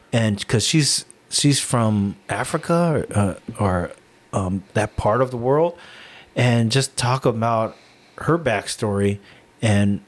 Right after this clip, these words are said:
and just focus on each one of these, these characters. I, I think that'd be cool. Um, I'm, I'm not too sure if they're gonna stick with the same villains,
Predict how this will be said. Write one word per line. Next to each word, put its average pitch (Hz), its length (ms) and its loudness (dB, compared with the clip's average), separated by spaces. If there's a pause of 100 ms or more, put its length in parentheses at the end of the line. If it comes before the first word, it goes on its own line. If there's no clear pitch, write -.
(300)
and 131 140 -2
just 170 160 0
focus - 460 -2
on 127 120 0
each - 220 -2
one 254 140 2
of 240 80 2
these, 78 260 -4 (100)
these 123 180 2
characters. 98 480 -2 (380)
I, 190 120 2
I 147 120 0
think 190 200 -6
that'd 175 120 -2
be 160 120 0
cool. 104 280 -2 (400)
Um, 123 420 0 (840)
I'm, 196 240 -2 (120)
I'm 156 180 -2
not 214 200 -2
too - 140 -6
sure 151 600 0 (200)
if 131 180 0
they're 135 200 2
gonna 117 320 0
stick - 420 -2
with 151 140 0
the 120 80 0
same 117 340 2
villains, 120 460 0